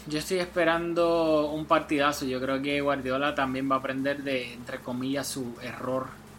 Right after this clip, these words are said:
en el Camp Nou cuando fue con el Bayern de jugar con tres defensas. Aunque eso lo, lo cambió, lo ajustó rápido, este, a mitad de, empezando el partido. Pero yo creo que Guardiola, ay.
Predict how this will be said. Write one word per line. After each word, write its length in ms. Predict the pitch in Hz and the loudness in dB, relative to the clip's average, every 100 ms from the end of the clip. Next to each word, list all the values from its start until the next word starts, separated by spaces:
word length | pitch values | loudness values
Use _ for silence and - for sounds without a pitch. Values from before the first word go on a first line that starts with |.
| - - | -20 -10
en 160 | 131 | -6
el 160 | 127 120 | -4 -2
Camp 280 | 143 127 131 | 2 2 2
Nou 200 | 135 135 | 0 2
cuando 260 | 139 135 | 0 0
fue 160 | 127 131 | -2 -4
con 160 | 135 135 | -2 -2
el 100 | 123 | 0
Bayern 420 | 127 139 139 135 | 2 2 2 0
de 100 | 123 | -2
jugar 300 | 117 120 120 | -2 -4 -4
con 200 | 139 135 | -4 -4
tres 280 | 135 135 131 | -2 -2 0
defensas. 640 | 131 127 143 156 151 127 131 | -2 0 -4 -4 -4 -6 -8
Aunque 220 | 127 120 | -10 -6
eso 120 | 131 196 | -2 4
lo, 220 | 202 165 | 4 4
lo 180 | 143 135 | 2 0
cambió, 340 | 135 135 151 | 0 0 2
lo 100 | 151 | 2
ajustó 340 | 131 127 - 151 | 0 -2 -4 -2
rápido, 560 | 165 170 160 156 135 120 - - - - - | 0 0 0 0 -2 -4 -16 -20 -18 -16 -8
este, 1040 | 131 - - 135 131 127 127 123 120 120 | -8 -8 -6 2 4 6 4 0 -2 -4
a 60 | 123 | -4
mitad 320 | 131 135 143 | -4 0 0
de, 300 | 143 139 131 - - - - | 2 0 -2 -4 -14 -20 -16
empezando 480 | 135 135 135 151 156 | -8 -6 -4 -2 -2
el 60 | |
partido. 540 | 147 156 170 208 175 - - - - - - - - - | 0 -2 -2 -4 -4 -6 -14 -18 -18 -18 -20 -14 -14 -2
Pero 200 | 143 139 | 2 4
yo 220 | 135 139 | 2 2
creo 280 | 143 147 147 | 2 0 0
que 680 | 160 156 156 156 156 151 143 | 2 4 6 4 4 2 -2
Guardiola, 1200 | 147 147 143 135 135 131 135 147 147 139 131 120 - - - - - - - - - - - - - - - - | 0 2 2 0 0 0 0 0 0 0 -2 -4 -10 -16 -20 -20 -20 -20 -20 -18 -16 -16 -16 -16 -18 -18 -20 -12
ay. 320 | - - - | -6 -4 -4